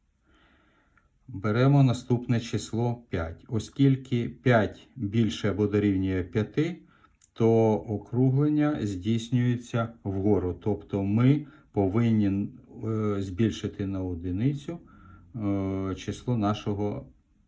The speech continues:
розряду цього. Тобто була двійка, стала трійка. Тобто це буде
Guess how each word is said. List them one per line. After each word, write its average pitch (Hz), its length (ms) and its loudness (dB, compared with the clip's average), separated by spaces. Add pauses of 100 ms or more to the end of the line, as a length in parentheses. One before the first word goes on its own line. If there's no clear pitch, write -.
(160)
розряду 85 580 -6
цього. - 440 -16 (600)
Тобто 92 360 -8
була 92 340 -6
двійка, 131 420 -2
стала 101 400 -4
трійка. 80 580 -10
Тобто 92 340 -8
це 95 240 -8
буде 90 400 -8